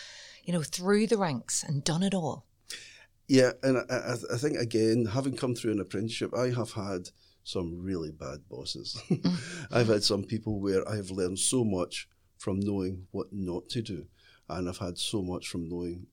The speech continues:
Speaker 2: what to do. And, and I always think back of, um, I, I, at one point I was working with the Chartered Institute of Building, helping develop others. But my boss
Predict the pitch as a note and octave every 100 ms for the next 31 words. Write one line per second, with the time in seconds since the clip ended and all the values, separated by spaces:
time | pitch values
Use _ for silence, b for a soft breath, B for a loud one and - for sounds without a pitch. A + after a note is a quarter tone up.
0 | F#2+ F2+ - F2 D#2+ D#2+ E2 B B B
1 | F#2+ G#2+ D#3 D3+ - G#2+ C#2+ F#2+ F2+ F#2
2 | - - F#2 F2 - - F#2 F2+ D#2 -
3 | G2+ A2 - G2 G2 - G2 A2+ B2 B2
4 | G#2+ - F#2 F#2 F#2 - F#2+ F2 E2+ -
5 | F2+ - D#2+ D2+ - - - F2 E2+ E2+
6 | G2 - A2+ A2+ G#2 F#2 E2 E2+ F2 D2+
7 | F2 F2+ - b b b b b b -
8 | - A2+ G#2 G2+ - _ - G2 A#2 C3